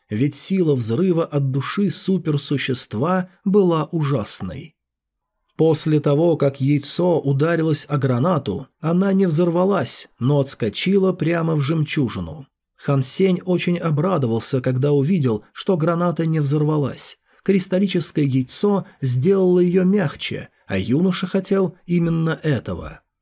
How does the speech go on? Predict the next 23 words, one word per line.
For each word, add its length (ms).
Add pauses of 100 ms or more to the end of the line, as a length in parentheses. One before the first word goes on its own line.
(180)
Когда 420
граната-гриб 840 (200)
ударилась 640
о 100
жемчужину, 800 (200)
то 140
тоже 480
не 180
взорвалась, 720 (180)
так 240
как 160
стала 440
более 420
мягкой. 640 (240)
Но 160
после 400
этого 480 (180)
яйцо 580
ударилось 720
о 100
раковину, 640 (180)
а 100
затем 600